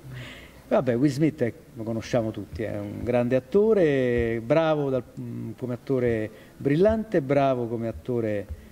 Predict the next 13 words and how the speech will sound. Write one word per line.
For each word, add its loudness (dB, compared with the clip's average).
drammatico, 0
simpatico, 2
ha 0
una 2
bella 0
famiglia, 2
insomma, -2
ha -4
tutte 0
le 4
caratteristiche 0
buone 2
e, -2